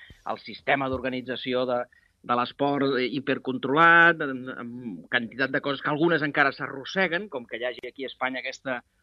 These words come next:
obligació de jugar amb les seleccions, eh, espanyoles, cosa que no és habitual als països, diguem-ne, eh, democràticament reconeguts. Hi ha tota una sèrie de, d'actuacions que,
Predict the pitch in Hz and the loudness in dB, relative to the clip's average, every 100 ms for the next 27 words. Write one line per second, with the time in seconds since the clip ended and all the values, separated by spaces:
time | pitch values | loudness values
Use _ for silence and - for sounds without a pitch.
0 | _ 202 175 185 156 147 - 151 160 147 | _ 0 4 4 6 4 2 0 2 2
1 | 135 123 135 135 139 127 131 123 - 139 | 0 -4 -4 -2 -2 -2 -2 -2 -4 -2
2 | 131 131 120 - _ _ _ 123 127 135 | 0 0 -4 -10 _ _ _ -4 0 0
3 | - 135 165 190 185 - 123 120 120 120 | 0 2 6 6 6 2 -2 -4 -4 -4
4 | 120 117 120 127 120 123 113 110 113 - | -4 -4 -4 2 6 6 6 0 -4 -4
5 | 113 120 120 110 120 120 120 113 113 101 | -4 -4 -6 -6 -2 0 0 -2 -2 -8
6 | _ _ _ - 117 113 117 117 123 120 | _ _ _ -2 0 0 0 2 4 6
7 | 120 120 127 131 117 120 127 131 214 220 | 4 6 4 2 2 2 2 6 6 6
8 | 220 - _ _ - 143 143 147 180 - | 4 -2 _ _ 0 2 2 4 2 4
9 | 143 160 190 156 151 135 - 135 123 139 | 4 4 4 2 0 -6 -6 -6 -4 -4
10 | 135 160 185 | -6 -4 -4